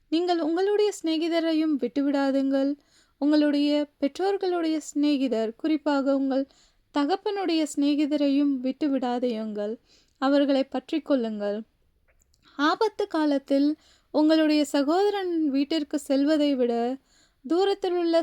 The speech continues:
சகோதரனிலும் அருகிலுள்ள பக்கத்து வீட்டுக்காரர், உங்கள் கண்பு முன் தெரிகிறவர்கள், அவர்களை நாடுங்கள்.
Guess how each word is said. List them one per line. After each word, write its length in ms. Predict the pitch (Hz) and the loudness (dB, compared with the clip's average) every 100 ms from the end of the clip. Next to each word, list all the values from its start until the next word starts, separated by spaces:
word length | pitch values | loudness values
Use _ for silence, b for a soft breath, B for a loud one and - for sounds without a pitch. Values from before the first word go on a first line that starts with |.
| - | 0
சகோதரனிலும் 1000 | 277 262 320 359 370 330 302 277 269 277 294 _ _ _ _ - | -2 0 2 0 0 0 2 2 2 0 -4 _ _ _ _ -6
அருகிலுள்ள 600 | 247 302 311 320 294 269 262 262 277 _ _ _ | -2 0 0 2 2 0 0 -2 -4 _ _ _
பக்கத்து 340 | 254 - 285 285 | -8 -4 -4 -2
வீட்டுக்காரர், 760 | 269 262 240 - 247 233 240 247 _ _ _ _ _ _ _ _ - | -4 -6 -8 -6 -4 -2 -4 -6 _ _ _ _ _ _ _ _ -8
உங்கள் 300 | 254 254 254 240 - | -4 -2 -4 -6 -4
கண்பு 340 | 262 269 269 | -2 0 0
முன் 280 | 262 254 254 262 277 | 0 -2 -4 -4 -10
தெரிகிறவர்கள், 840 | - 262 254 262 254 247 233 233 233 - _ _ _ _ _ | -4 -2 0 -2 0 -2 -2 -2 -4 -8 _ _ _ _ _
அவர்களை 500 | 254 240 254 247 240 233 | -4 -2 0 0 -2 -4
நாடுங்கள். 680 | 208 208 220 214 214 220 | -6 -6 -6 -8 -10 -12